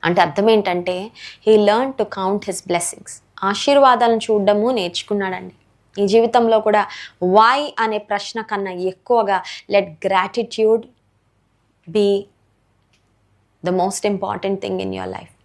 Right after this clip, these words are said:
ఎందుకు, ఎందుకు, ఎందుకు అనే ప్రశ్న నీ మనసులో రింగ్ అవుతా ఉంటే,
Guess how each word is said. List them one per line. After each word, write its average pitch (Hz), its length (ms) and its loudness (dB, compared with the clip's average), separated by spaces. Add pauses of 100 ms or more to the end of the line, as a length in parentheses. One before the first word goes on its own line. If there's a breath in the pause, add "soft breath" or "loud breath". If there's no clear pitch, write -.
(180)
ఎందుకు, 233 400 4
ఎందుకు, 208 440 2
ఎందుకు 196 380 2
అనే 196 140 -2
ప్రశ్న 196 540 0 (300 loud breath)
నీ 214 80 8
మనసులో 202 460 4
రింగ్ 208 240 4
అవుతా 202 320 2
ఉంటే, 190 440 -4